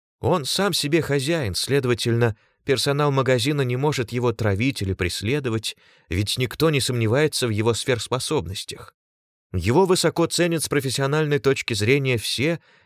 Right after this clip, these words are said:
и у него нет проблем с деньгами. Мне кажется, его выгорание связано исключительно с чрезмерной работой.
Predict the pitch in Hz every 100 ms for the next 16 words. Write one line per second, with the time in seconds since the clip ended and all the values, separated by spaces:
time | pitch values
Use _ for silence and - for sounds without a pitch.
0 | - 82 90 95 104 147 131 156 170 -
1 | 127 120 143 147 113 151 156 165 139 110
2 | - _ _ _ _ _ _ _ _ -
3 | 107 175 - 190 151 - - 120 135 147
4 | 139 139 135 151 113 107 98 117 139 120
5 | 127 117 - 135 156 143 127 123 113 _
6 | _ _ - - 143 135 127 151 135 135
7 | 139 139 156 - - -